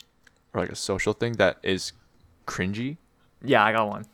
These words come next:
Speaker 1: Yeah.
Speaker 2: It's not cringy, but it's kind of disrespectful. So a lot of Koreans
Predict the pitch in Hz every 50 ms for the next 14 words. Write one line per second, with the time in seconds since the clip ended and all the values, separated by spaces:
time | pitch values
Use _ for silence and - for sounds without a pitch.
0 | _ _ _ _ - - 82 - - - 165 180 180 - - - 131 127 127 127
1 | 180 175 - 120 110 - - - - _ - - - - 190 185 185 143 - 123
2 | - - 113 - - - - 104 - - - 143 147 165 - _ _ _ _ -
3 | - _ _ _ _ _ - - 123 120 127 156 196 202 - - 185 127 85 78